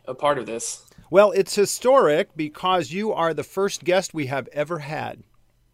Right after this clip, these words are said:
Speaker 1: Yeah, and I know we did that, uh, Twitter campaign, and, you know, it got some votes in there, so I'm really excited that, you know, I'm really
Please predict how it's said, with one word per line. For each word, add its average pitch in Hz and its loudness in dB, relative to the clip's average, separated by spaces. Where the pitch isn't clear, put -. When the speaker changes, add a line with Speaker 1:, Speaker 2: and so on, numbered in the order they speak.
Speaker 1:
Yeah, 151 0
and 143 -4
I 151 -4
know 156 2
we 151 0
did 156 -2
that, 147 4
uh, 131 0
Twitter 165 2
campaign, 143 -6
and, 127 -8
you 131 -10
know, 131 -4
it 113 -12
got 139 -4
some 143 -8
votes 143 0
in 143 -8
there, 147 -2
so 156 -4
I'm 131 -4
really 139 -2
excited 143 -4
that, 131 -2
you 139 -14
know, 123 -6
I'm 143 -6
really 147 0